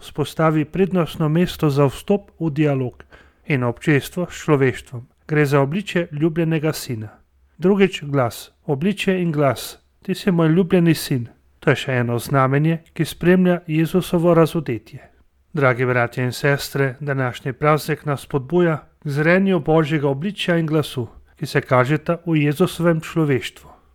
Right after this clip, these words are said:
Vprašajmo se torej, ali se čutimo ljubljene,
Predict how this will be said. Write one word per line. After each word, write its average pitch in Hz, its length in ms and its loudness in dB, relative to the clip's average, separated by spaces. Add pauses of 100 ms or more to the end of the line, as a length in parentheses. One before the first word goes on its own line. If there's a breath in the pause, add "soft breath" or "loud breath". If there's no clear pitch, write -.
(220)
Vprašajmo 113 640 0
se 117 160 -6
torej, 107 360 -2 (400)
ali 139 240 2
se - 160 -2
čutimo 185 460 -2
ljubljene, 120 560 0